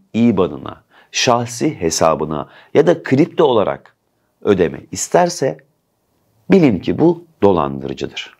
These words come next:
Bu iş nasıl olmalı? Hani şirketin olmalı, faturasını kesmelisin, yasal olmalısın sevgili dostlarım. Buna çok dikkat edin.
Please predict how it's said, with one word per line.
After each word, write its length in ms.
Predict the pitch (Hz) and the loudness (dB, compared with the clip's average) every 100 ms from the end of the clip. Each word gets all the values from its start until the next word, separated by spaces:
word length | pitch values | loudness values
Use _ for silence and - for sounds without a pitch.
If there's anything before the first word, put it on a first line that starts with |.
| - | -4
Bu 120 | 120 135 | 2 4
iş 220 | 117 120 | 2 0
nasıl 280 | 135 - 131 | -2 0 2
olmalı? 520 | 107 92 92 175 190 _ | 2 0 -4 -6 -8 _
Hani 200 | 185 135 | -8 -6
şirketin 760 | - 160 156 143 143 117 107 _ - | -4 -2 0 -2 0 -4 -4 _ -4
olmalı, 440 | 85 87 78 73 | 0 0 -2 -6
faturasını 640 | 73 120 123 123 117 113 104 | -4 -4 0 0 0 -4 -2
kesmelisin, 680 | 92 - 85 82 82 165 160 - - - | -4 -4 -4 -4 -2 -6 -6 -16 -10 2
yasal 680 | 123 143 139 165 151 87 - | 4 4 2 2 2 -2 -4
olmalısın 680 | 80 73 69 67 69 - - | -6 -6 -8 -10 -10 -16 -18
sevgili 500 | - 69 71 71 69 | -10 -10 -8 -10 -8
dostlarım. 420 | 71 - - - - - - - | -10 -8 -12 -12 -18 -20 -12 2
Buna 480 | 190 180 156 156 - - | 4 4 2 -4 -18 0
çok 280 | 185 170 - | 0 2 -4
dikkat 320 | - - 76 | -2 -2 -2
edin. 280 | 71 - | -4 -8